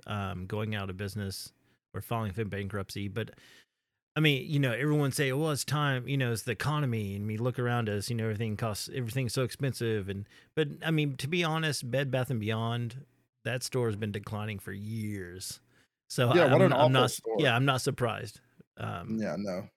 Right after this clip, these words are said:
Speaker 2: It's awful, awful store.
Speaker 1: Yeah.
Speaker 2: I don't think we've ever shopped there. I think we put some stuff on our wedding registry just 'cause we needed some stuff for the house, but, like, for the most part I don't think we've ever even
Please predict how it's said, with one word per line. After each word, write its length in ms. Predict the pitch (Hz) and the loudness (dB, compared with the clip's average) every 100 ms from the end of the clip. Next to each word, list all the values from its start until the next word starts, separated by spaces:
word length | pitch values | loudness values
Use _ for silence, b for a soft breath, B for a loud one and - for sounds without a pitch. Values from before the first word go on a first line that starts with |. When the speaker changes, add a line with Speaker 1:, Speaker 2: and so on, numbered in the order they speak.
| _ | _
Speaker 2:
It's 140 | - - - | -18 -6 2
awful, 340 | 120 110 - - | 4 2 0 0
awful 320 | 104 95 92 | 0 0 -6
store. 320 | - - - _ - | -8 -10 -10 _ -10
Speaker 1:
Yeah. 180 | 107 92 _ _ _ _ _ _ _ - | -10 -12 _ _ _ _ _ _ _ 2
Speaker 2:
I 60 | 151 | 4
don't 140 | 180 | 6
think 160 | 170 143 | 6 8
we've 220 | 135 - - | 6 4 -2
ever 920 | 107 110 113 113 113 110 110 110 107 | 0 0 2 2 4 4 4 4 2
shopped 920 | 107 - - - - 95 101 117 110 120 | 0 -6 -6 -8 -4 0 2 2 2 4
there. 200 | 131 127 | 6 6
I 40 | |
think 240 | 170 185 B - _ - | 6 4 B -14 _ 6
we 100 | 135 | 8
put 200 | 160 135 | 8 4
some 140 | 127 | 2
stuff 240 | - 117 123 | 4 4 4
on 120 | 107 | 2
our 120 | 80 | 2
wedding 320 | 78 95 127 | 2 2 4
registry 480 | 139 143 139 160 156 | 4 4 0 2 2
just 180 | 143 135 | 2 0
'cause 160 | 104 | 0
we 80 | 110 | 2
needed 340 | 98 98 101 - | 2 2 0 -2
some 160 | 98 | -4
stuff 200 | - 95 | -2 -2
for 80 | 90 | 0
the 100 | - | 0
house, 360 | 87 104 113 - | 0 0 -2 0
but, 160 | 107 | 2
like, 240 | 95 101 - | 4 2 2
for 100 | 131 | 4
the 80 | 123 | 6
most 260 | 110 135 | 6 4
part 420 | - 95 92 - _ _ _ _ _ _ _ _ _ _ _ - | 4 2 2 0 _ _ _ _ _ _ _ _ _ _ _ -6
I 80 | 160 | -2
don't 140 | 156 | 0
think 160 | 143 120 | 2 2
we've 140 | 104 | 2
ever 260 | - 113 120 | 2 4 4
even 360 | 104 95 95 | 4 0 -4